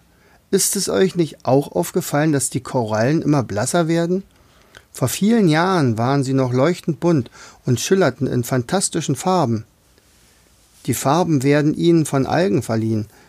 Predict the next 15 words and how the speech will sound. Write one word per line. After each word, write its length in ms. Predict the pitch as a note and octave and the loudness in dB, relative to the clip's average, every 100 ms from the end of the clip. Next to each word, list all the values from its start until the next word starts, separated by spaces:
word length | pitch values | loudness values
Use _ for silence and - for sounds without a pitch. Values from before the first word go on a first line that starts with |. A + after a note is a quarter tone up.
| _ _ _ _ - _ - | _ _ _ _ -20 _ -6
Da, 360 | A2 G#2+ A#2 B2 - | -2 0 0 -2 -6
äh, 140 | D#3 A#2+ | -6 -4
früher 420 | - C#3 E3+ E3 | -4 0 2 2
lebten 400 | C3 D3 - C#3 | 2 -2 -4 -6
sie 140 | C3+ | -2
in 140 | C#3 - | -2 -2
Eintracht 520 | C3 D3+ - A#2 - | -4 -4 -6 -8 -6
miteinander, 600 | A#2 A2+ G#2+ G#2 G#2 G2+ - - - - | -6 -4 -4 -4 -4 -8 -14 -20 -20 -10
aber 140 | A2 | -4
jetzt 420 | A2+ D3 G3+ - | 2 2 2 -2
verlassen 480 | - G3+ F3+ - B2+ | 0 2 2 2 -2
viele 420 | G2+ - C3+ C3 | -4 -6 -4 -2
Algen 340 | C3 A#2+ A2+ G#2+ | -2 -2 -2 -2
unser 320 | G#2+ G#2+ G2+ | -4 -4 -4
Riff.“ 280 | A2 - | -4 -6